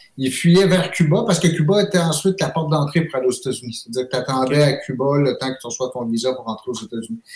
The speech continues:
Speaker 1: Et les... Le, le, les Cubains leur ont refusé le, le, le, de, de débarquer, entre autres. En fait, il y avait plusieurs trucs, euh, qui, qui sont produits au même moment. Il y avait de la corruption dans les,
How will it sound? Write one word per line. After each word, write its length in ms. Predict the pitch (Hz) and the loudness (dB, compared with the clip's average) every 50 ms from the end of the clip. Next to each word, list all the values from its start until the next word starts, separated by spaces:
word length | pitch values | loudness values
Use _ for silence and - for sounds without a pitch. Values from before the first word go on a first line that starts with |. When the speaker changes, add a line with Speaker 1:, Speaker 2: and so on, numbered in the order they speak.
| - - - - - _ | -16 -14 -16 -16 -8 _
Speaker 1:
Et 340 | - 170 170 170 180 175 165 - - 139 139 | 4 6 6 8 6 6 6 4 2 2 0
les... 380 | 139 139 139 131 127 - - - - - _ _ _ - | 2 2 2 2 2 0 -2 -8 -18 -20 _ _ _ -4
Le, 200 | 120 123 123 123 | 0 0 2 2
le, 200 | 120 123 127 - | 2 0 0 -2
les 100 | 139 135 | -2 -4
Cubains 260 | 131 - 147 175 202 208 | -2 0 2 4 4 6
leur 200 | 180 156 135 131 | 6 4 4 4
ont 160 | 139 143 127 | 2 2 2
refusé 540 | 139 160 156 - - 156 143 139 165 180 175 | 2 2 2 2 2 0 2 4 4 4 4
le, 60 | 170 | 4
le, 800 | 151 139 131 127 120 120 117 113 113 110 110 110 110 107 107 107 | 4 4 4 4 4 4 2 2 2 2 0 0 -2 -2 -4 -6
le, 280 | 110 107 107 107 101 110 | -6 -6 -8 -10 -10 -8
de, 140 | 113 110 - - 117 | -8 -8 -8 -8 -6
de 60 | 107 | -2
débarquer, 520 | - 127 - - - - - - 190 196 180 | -2 0 0 0 -4 -4 -4 0 2 2 4
entre 360 | 165 147 143 143 - - 151 | 4 4 2 2 0 0 0
autres. 160 | 151 151 131 | 0 2 2
En 40 | 127 | 0
fait, 80 | 127 - 131 | -2 -2 -4
il 80 | 127 | -4
y 60 | 113 | -4
avait 80 | 117 113 | -4 -6
plusieurs 360 | - - - 147 139 135 131 - | -8 -6 -4 -2 -2 -2 -2 -4
trucs, 400 | - - 147 147 147 - - 131 | -4 -6 -6 -6 -6 -6 -6 -4
euh, 100 | 113 104 - | -4 -4 -6
qui, 240 | - - - 117 107 | -8 -10 -8 -8 -8
qui 100 | - - | -6 -6
sont 180 | - 127 117 - | -6 -4 -6 -8
produits 280 | - 120 113 104 131 | -6 -6 -6 -4 -4
au 80 | 135 131 | -4 -2
même 180 | 127 123 123 | -2 -2 -2
moment. 260 | 120 117 113 110 120 127 | -2 -2 -2 0 0 0
Il 80 | 127 | -2
y 20 | 123 | -2
avait 80 | 113 | -2
de 40 | 110 | -2
la 60 | 113 - | -4 -6
corruption 560 | - - 127 120 107 98 - - 131 127 127 | -4 -4 -4 -4 -4 -4 -6 -4 -4 -4 -4
dans 180 | 123 113 110 104 | -2 -2 -2 -4
les, 220 | 101 104 101 92 | -4 -4 -6 -6